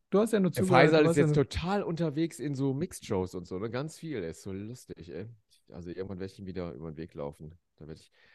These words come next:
Speaker 2: den laden, lade ich den mal ein in unseren Podcast.
Speaker 1: Ja, lad du den mal ein. Du bist ja
Speaker 2: Ja.
Speaker 1: das Marketing-Genie hier.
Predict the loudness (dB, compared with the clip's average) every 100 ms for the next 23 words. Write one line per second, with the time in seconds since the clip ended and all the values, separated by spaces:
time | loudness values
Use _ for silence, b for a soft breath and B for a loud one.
0 | _ _ _ -12 -6 0 0 -2 -6 -2
1 | -2 -2 -6 -6 -6 -8 -8 -8 -8 -8
2 | -10 -12 -14 -14 -14 -10 -4 0 0 2
3 | 4 4 4 2 2 0 0 2 2 4
4 | 4 6 4 0 -6 _ -20 -16 -16 -18
5 | _ -8 -6 2 4 4 2 -2 -2 -2
6 | -2 -2 -4 -8